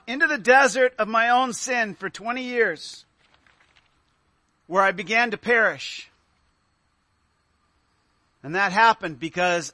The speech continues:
I looked down on their wrongs, and that stopped me from looking up to Jesus.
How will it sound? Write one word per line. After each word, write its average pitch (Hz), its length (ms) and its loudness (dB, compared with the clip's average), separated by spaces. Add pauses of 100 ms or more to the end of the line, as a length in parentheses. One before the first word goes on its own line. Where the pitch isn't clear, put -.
I 202 260 4
looked 156 400 -8
down 208 560 0 (840)
on 180 200 -2
their 214 240 4
wrongs, 208 760 2 (1500)
and 139 160 -12
that 165 180 -6
stopped 190 500 0
me 123 280 -14 (1080)
from 143 240 -12
looking 147 360 -8
up 170 380 -2 (1300)
to 135 100 -20
Jesus. 107 680 -18